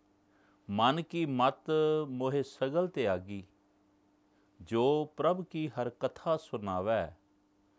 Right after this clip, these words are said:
ਅਨ ਦਿਨ ਫਿਰੋਂ ਤਿਸ ਪਿਛੇ ਵਿਰਾਗੀ।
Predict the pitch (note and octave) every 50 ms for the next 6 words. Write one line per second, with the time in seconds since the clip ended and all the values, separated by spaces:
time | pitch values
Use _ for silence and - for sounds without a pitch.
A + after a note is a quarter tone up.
0 | _ _ _ _ _ _ - A#2+ C3+ D3+ E3 E3+ D#3+ D3 D#3+ D#3+ D#3 D#3 C#3 -
1 | - - B2 A#2+ C3 C3+ C#3 C#3+ C#3+ C#3+ D3 C#3 - _ - F3 D#3+ - - -
2 | - C#3+ B2+ - - C#3 C3+ C3 A#2+ A2 G2+ G2 F#2 F2+ F2+ G2 A2+ A2+ F#2+